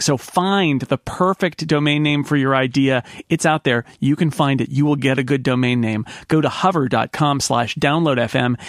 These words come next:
and get ten percent off your first purchase. I have so many domains at Hover. You're gonna love it, and you're gonna keep using it. Once again, that's hover dot com slash download F M to find out more and get ten percent off your first purchase. Hover,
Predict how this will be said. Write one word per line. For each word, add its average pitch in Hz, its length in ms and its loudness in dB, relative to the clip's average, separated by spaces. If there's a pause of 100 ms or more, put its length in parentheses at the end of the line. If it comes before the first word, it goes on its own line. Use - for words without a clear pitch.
(140)
and 135 120 0
get - 180 -2
ten 180 220 0
percent 170 420 -2
off 143 160 0
your - 100 -2
first - 520 -2
purchase. 143 400 0
I - 60 0
have 131 100 -2
so - 260 0
many 139 220 2
domains 123 400 0
at 117 40 -2
Hover. 120 380 -2 (360)
You're 127 140 2
gonna 135 160 2
love 131 220 2
it, 127 120 2
and 123 120 0
you're 123 80 0
gonna 120 160 0
keep 127 220 0
using 120 260 0
it. 117 140 0
Once 147 240 0
again, 143 180 2
that's 120 160 -2
hover 180 320 0
dot 123 220 -2
com 123 240 0
slash 117 320 -2
download 147 440 0
F 131 160 -4
M 120 240 0 (280)
to - 80 -2
find 147 260 0
out 143 120 2
more 127 200 0
and 123 100 -2
get 127 140 -4
ten 151 320 0
percent 143 340 0
off 117 280 0 (240)
your 135 180 2
first 127 540 -2 (180)
purchase. 120 440 -2
Hover, 151 420 0